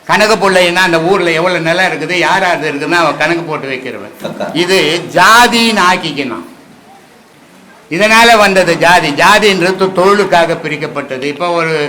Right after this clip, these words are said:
Speaker 1: தச்ச வேலை செய்யறவனுக்கு பேர் கார்பெண்டர், ஆனா அவன் ஜாதியால கார்பெண்டரா?
Speaker 2: இல்லைங்க.
Speaker 1: ஒரு தையல் தொழில் செய்யறவனுக்கு அவன் டெய்லர்னு பேரு, அவன் ஜாதி த-, டெய்லரா?
Speaker 2: தொழில்.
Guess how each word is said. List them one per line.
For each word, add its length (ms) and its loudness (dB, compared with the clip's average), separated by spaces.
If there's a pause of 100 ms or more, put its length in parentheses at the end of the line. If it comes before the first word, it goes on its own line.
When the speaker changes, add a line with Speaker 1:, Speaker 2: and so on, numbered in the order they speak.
(260)
Speaker 1:
தச்ச 340 0
வேலை 240 2
செய்யறவனுக்கு 560 -6
பேர் 220 -8
கார்பெண்டர், 560 -6 (420)
ஆனா 160 -2
அவன் 200 0
ஜாதியால 500 2
கார்பெண்டரா? 480 -2 (440)
Speaker 2:
இல்லைங்க. 300 -14 (140)
Speaker 1:
ஒரு 160 -4
தையல் 400 2
தொழில் 240 2
செய்யறவனுக்கு 540 -2
அவன் 200 -4
டெய்லர்னு 460 -2
பேரு, 240 -6
அவன் 300 -2
ஜாதி 300 2
த-, 220 0 (120)
டெய்லரா? 420 -4 (240)
Speaker 2:
தொழில். 320 -10